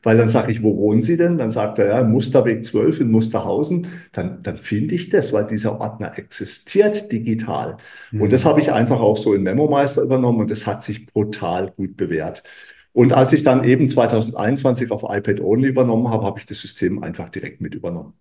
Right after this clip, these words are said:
Speaker 2: Okay, also Name beziehungsweise Straße,
Speaker 1: Straße, Ort,
Speaker 2: Ort
Speaker 1: Name.
Speaker 2: und Name und dann hast du immer den Ordner, wenn den Name, die
Speaker 1: Immer.
Speaker 2: Straße, das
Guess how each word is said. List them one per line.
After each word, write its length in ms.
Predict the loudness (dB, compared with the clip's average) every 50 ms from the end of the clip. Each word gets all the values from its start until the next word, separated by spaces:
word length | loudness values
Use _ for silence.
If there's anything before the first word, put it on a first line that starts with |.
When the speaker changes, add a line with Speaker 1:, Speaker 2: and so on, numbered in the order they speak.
| _ _ _ _ _ _ _ _ _ _ _ _ _ _ _ _ -6
Speaker 2:
Okay, 280 | -4 -2 0 0 0 0
also 720 | 0 0 2 4 6 6 6 6 4 2 0 -2 -6 -8
Name 720 | -6 -4 -2 0 0 2 2 2 2 2 2 2 2 0 0
beziehungsweise 640 | -2 -4 -2 0 0 0 0 0 0 -2 -2 -2 -4
Straße, 920 | -10 -8 -6 -2 2 2 4 4 4 4 4 4 4 4 4 2 0 -2
Speaker 1:
Straße, 40 | -8 -8 -2 0
Ort, 480 | 2 2 2 0 -2 -8 -12 -12 _ 2
Speaker 2:
Ort 380 | 4 6 6 6 4 0 -2
Speaker 1:
Name. 100 | -4 -2
Speaker 2:
und 160 | -2 -2 -2
Name 720 | -2 -2 0 0 2 2 4 4 4 4 4 2 0 -6 -14 _
und 180 | -4 -4 -2 -2
dann 320 | -2 0 0 0 -2 -2
hast 260 | -2 -2 -4 -2 -2
du 80 | -4 -2
immer 300 | 0 0 0 0 -2 -2
den 200 | -4 -4 -4 -4
Ordner, 460 | -4 -4 -4 -4 -4 -4 -2 -2 -2 -4
wenn 180 | -4 -4 -4
den 140 | -4 -4 -4
Name, 400 | -2 -2 0 2 2 2 0 2
die 100 | 4 4
Speaker 1:
Immer. 160 | 6 6 4
Speaker 2:
Straße, 480 | 2 2 0 0 2 2 2 0 0 0
das 240 | 0 0 -2 -4